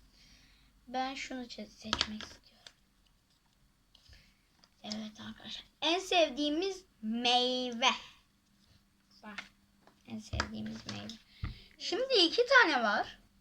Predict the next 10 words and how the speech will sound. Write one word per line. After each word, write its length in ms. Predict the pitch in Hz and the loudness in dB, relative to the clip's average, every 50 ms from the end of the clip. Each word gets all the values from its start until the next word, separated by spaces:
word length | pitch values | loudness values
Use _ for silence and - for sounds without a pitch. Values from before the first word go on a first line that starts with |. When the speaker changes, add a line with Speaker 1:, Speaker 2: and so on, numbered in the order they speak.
| _ _ _ _ _ _ - _ _ _ _ - | _ _ _ _ _ _ -20 _ _ _ _ -4
Speaker 1:
Ama 140 | 277 339 523 605 539 440 | 0 2 4 4 6 6
arasında 480 | 349 320 330 330 - 370 370 440 415 - | 6 6 4 2 0 -2 -2 -2 -2 0
kalıyorum. 560 | - 240 233 208 202 202 196 202 208 214 - - _ _ _ _ | 0 0 0 0 -4 -8 -8 -8 -10 -12 -14 -16 _ _ _ _
Speaker 2:
<laughs> 120 | - 254 220 220 - - _ _ _ _ _ _ _ _ _ _ _ _ _ _ _ _ _ _ _ - | -18 -16 -16 -16 -18 -20 _ _ _ _ _ _ _ _ _ _ _ _ _ _ _ _ _ _ _ -12
Aa, 200 | 262 262 262 254 - - | -10 -8 -8 -10 -10 -12
senin 260 | 240 247 254 262 254 | -12 -10 -8 -8 -6
de 100 | 254 214 | -6 -8
iki 180 | 208 - - | -10 -12 -16
tane 380 | _ - 202 196 196 196 196 190 | _ -12 -10 -8 -6 -6 -6 -8
var. 580 | 190 190 185 196 196 196 202 - - - _ | -8 -12 -16 -18 -18 -20 -20 -20 -20 -20 _